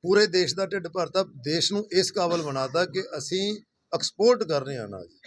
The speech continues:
ਤੇ ਫਿਰ ਅੱਜ ਜੇ ਅਸੀਂ, ਸਾਡੇ ਪਾਣੀ ਥੱਲੇ ਚਲੇ ਗਏ, ਉਹ ਪਾਣੀ ਥੱਲੇ ਇਸ ਕਰਕੇ ਚਲੇ ਗਏ ਕਿ ਅਸੀਂ ਪੂਰੇ ਦੇਸ਼ ਦਾ ਢਿੱਡ ਭਰਿਆ।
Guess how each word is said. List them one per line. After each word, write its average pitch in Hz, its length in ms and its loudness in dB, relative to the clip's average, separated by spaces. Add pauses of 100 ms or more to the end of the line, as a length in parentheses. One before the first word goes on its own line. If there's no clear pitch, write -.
(760)
ਤੇ 135 80 -4
ਫਿਰ 151 160 -4 (120)
ਅੱਜ 139 200 -6
ਜੇ 160 100 0
ਅਸੀਂ, 156 200 -4
ਸਾਡੇ 131 240 -4
ਪਾਣੀ 143 360 -6
ਥੱਲੇ 143 280 -2
ਚਲੇ 120 280 -6
ਗਏ, 98 380 -10 (600)
ਉਹ 170 200 -6
ਪਾਣੀ 139 280 -4
ਥੱਲੇ 160 380 -6 (160)
ਇਸ 156 160 -2
ਕਰਕੇ 190 320 0
ਚਲੇ 147 260 -4
ਗਏ 165 120 -6
ਕਿ 180 80 -4
ਅਸੀਂ 196 140 -6
ਪੂਰੇ 170 320 -8
ਦੇਸ਼ 147 260 -10
ਦਾ 170 100 -8
ਢਿੱਡ 165 180 -14
ਭਰਿਆ। 127 460 -12